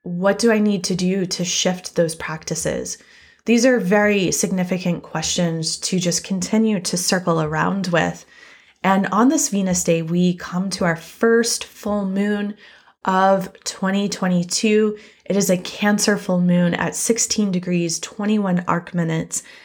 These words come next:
at six oh seven P M Eastern Standard Time. To me, this is a very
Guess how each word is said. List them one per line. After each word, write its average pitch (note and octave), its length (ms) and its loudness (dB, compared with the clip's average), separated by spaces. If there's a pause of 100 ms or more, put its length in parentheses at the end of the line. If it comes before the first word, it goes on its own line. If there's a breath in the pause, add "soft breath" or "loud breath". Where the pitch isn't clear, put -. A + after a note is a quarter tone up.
(220 loud breath)
at F#3 160 -2
six - 400 0
oh A#3 100 6
seven F3 480 0
P G3 240 -2
M F3 300 0
Eastern G#3+ 640 2 (120)
Standard F3 580 0
Time. F3+ 560 -4 (1040 soft breath)
To A3+ 120 0
me, A#3 180 4
this A#3 240 0
is G#3+ 100 0
a G#3 60 2
very F#3 600 -2